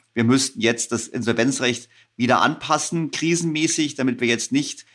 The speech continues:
die falschen Unternehmen in die, in die Insolvenz schicken?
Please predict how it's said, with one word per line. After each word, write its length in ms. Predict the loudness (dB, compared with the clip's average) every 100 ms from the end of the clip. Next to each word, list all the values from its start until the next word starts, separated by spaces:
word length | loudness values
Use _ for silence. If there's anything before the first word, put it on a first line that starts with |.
| _
die 80 | -8
falschen 380 | 2 2 2 0
Unternehmen 500 | 0 4 2 2 -2
in 160 | -2
die, 420 | -2 0 0 0 0
in 60 |
die 260 | 0 0 -2
Insolvenz 380 | -4 -2 -4 -6
schicken? 400 | -8 -10 -18